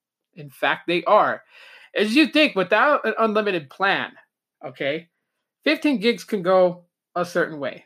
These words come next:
Fifteen gigs could. Okay, let's just be honest. They can. Possibly. Possibly they could. But the problem is, is that, um, there are people who don't have home internet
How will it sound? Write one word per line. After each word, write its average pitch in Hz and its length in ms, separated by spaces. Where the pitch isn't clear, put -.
Fifteen 185 340
gigs 160 220
could. - 340
Okay, 139 240
let's 151 160
just 165 140
be 175 120
honest. 151 400
They 185 120
can. 208 260
Possibly. 214 520
Possibly 226 640
they 202 140
could. 160 300
But 220 160
the 202 60
problem 269 480
is, 156 380
is 208 220
that, 208 360
um, 196 500
there 214 200
are 254 200
people 220 440
who 196 140
don't 202 240
have 208 200
home 202 220
internet 170 500